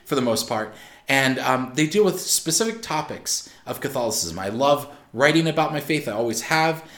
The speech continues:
I love radio. I spent some time doing radio. And so that's what these podcasts are. And,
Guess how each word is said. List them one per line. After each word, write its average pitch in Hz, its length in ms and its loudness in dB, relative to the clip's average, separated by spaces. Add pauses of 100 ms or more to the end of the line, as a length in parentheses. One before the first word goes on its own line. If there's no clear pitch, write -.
(160)
I 110 100 0
love 113 340 0
radio. 175 600 6 (240)
I 107 100 -4
spent 123 260 0
some 123 140 -4
time 123 200 -2
doing 117 240 0
radio. 147 380 2
And 104 120 0
so 127 280 0 (160)
that's 160 180 2
what 190 140 4
these 156 180 -2
podcasts 127 760 -2
are. 90 340 -4
And, 92 240 -8